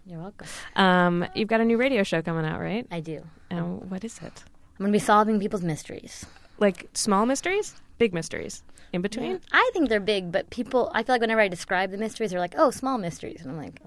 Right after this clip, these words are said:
Speaker 1: "Okay." But I feel, yeah, people's, like, I'm not gonna solve, um, like, I'm not gonna tell you where Jimmy Hoffa's buried. I'm not gonna s-, solve ones that peop-,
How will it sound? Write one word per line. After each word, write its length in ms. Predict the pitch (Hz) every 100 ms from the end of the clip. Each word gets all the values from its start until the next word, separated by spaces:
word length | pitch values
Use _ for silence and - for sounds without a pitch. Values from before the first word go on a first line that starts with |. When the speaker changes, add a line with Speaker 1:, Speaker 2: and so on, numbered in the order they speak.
| 175
Speaker 1:
"Okay." 380 | - 139 180 - - - -
But 160 | 214
I 180 | 190 202
feel, 500 | - 214 202 190 - -
yeah, 280 | 311 220 - -
people's, 480 | 262 220 247 226 - - - -
like, 200 | 202 - _ - -
I'm 140 | 185
not 160 | 208 202
gonna 220 | 208 196
solve, 680 | - 180 170 175 165 - - -
um, 460 | 160 156 156 143 - _ _ _ _ _ _ _ _ -
like, 380 | 160 160 - -
I'm 80 | 160
not 180 | 165 160
gonna 220 | 165 156 156 -
tell 160 | 156
you 160 | 147 151
where 260 | 143 135 - -
Jimmy 200 | - 147
Hoffa's 360 | 147 143 156 143
buried. 360 | - 135 120 -
I'm 60 |
not 120 | 214
gonna 140 | 247 240
s-, 280 | - - - _
solve 360 | - 208 202 185
ones 180 | 180 175
that 100 | 165
peop-, 160 | 175